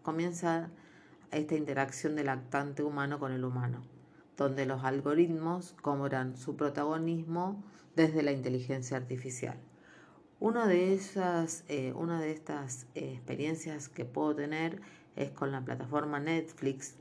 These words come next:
donde cuando miro una serie o una película, luego me sugiere: "Para esto, por lo que viste, Eli, te recomendamos esto". Suelo preguntarme si el,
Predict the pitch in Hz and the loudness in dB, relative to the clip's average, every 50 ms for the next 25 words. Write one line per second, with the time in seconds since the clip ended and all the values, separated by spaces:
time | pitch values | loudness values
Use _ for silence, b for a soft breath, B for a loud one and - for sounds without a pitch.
0 | B B B B B B B B B - - 131 131 131 135 135 135 139 135 139 | B B B B B B B B B -8 -6 -4 -2 -2 -2 0 0 0 -2 -4
1 | 139 - - - - - - - - - 131 127 131 131 131 151 165 175 175 170 | -6 -10 -16 -20 -20 -20 -20 -14 -8 -6 -4 -4 -4 -2 0 2 2 4 4 2
2 | 160 147 - - 180 165 160 151 143 139 - - - 147 147 160 165 170 165 - | 2 0 0 2 2 2 4 4 2 0 0 0 -2 -2 -2 0 0 -2 -2 -2
3 | 160 160 165 180 175 175 185 185 185 - - 156 160 165 165 170 160 160 160 151 | -2 -2 0 0 0 2 2 2 2 2 2 4 6 6 6 6 4 2 0 -4
4 | - - - - - 170 170 170 180 180 175 - - - - 139 131 131 139 - | -6 -8 -8 0 2 4 4 6 4 2 0 -2 -8 -2 2 2 2 2 2 0
5 | - - 170 175 175 170 - - - 185 180 190 202 202 - - - - - - | 2 2 2 2 2 0 -6 -6 -2 -2 -2 -2 -4 -8 -12 -18 -20 -20 -20 -20
6 | - - B B B B B B B B B B - - - - 156 156 151 160 | -20 -20 B B B B B B B B B B -20 -20 -2 2 6 8 8 8
7 | 160 160 170 175 190 196 190 196 - 202 190 190 190 185 190 190 202 220 214 208 | 8 8 8 8 8 8 6 2 2 4 6 6 6 6 6 6 4 4 2 0
8 | - - 143 135 139 127 - 131 139 135 139 147 147 147 147 147 127 - 123 120 | 2 2 2 2 2 0 0 -2 -2 0 0 0 0 0 -2 -4 -4 -6 -8 -8
9 | 123 - - - - - - - - - B B B B B B B B B B | -8 -8 -10 -10 -10 -12 -16 -20 -20 -20 B B B B B B B B B B
10 | B B B B B B B B B B B B B B B B B - - - | B B B B B B B B B B B B B B B B B -20 -20 -20
11 | - - - - 214 220 208 214 202 196 180 175 175 165 160 175 170 180 185 180 | -20 -18 -2 2 4 6 6 6 6 8 10 10 10 8 8 8 6 6 6 2
12 | 170 - 156 143 147 143 143 143 | 2 2 2 2 2 2 0 -2